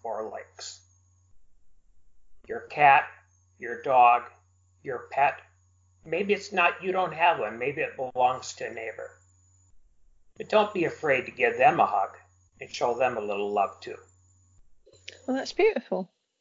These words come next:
Speaker 2: And
Speaker 1: Well,
Speaker 2: much
Speaker 1: thank you.
Speaker 2: appreciated, I should think. <laughs>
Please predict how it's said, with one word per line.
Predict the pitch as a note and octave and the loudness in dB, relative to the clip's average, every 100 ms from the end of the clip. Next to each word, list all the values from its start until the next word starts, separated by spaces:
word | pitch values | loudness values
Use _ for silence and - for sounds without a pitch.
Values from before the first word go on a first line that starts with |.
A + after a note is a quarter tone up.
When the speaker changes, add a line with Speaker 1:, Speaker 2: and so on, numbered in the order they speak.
| _ _ _ | _ _ _
Speaker 2:
And | G#3+ A3 | -4 0
Speaker 1:
Well, | G#3+ | 4
Speaker 2:
much | A#3 | 6
Speaker 1:
thank | B3+ B3+ | 4 2
you. | |
Speaker 2:
appreciated, | A#3+ B3+ A#3 A3+ G3+ - G3+ | 4 6 6 6 6 4 0
I | G#3 | 0
should | G#3 G#3 | -2 -6
think. | - G#3 - - - | -8 -10 -10 -20 -12
<laughs> | - | -4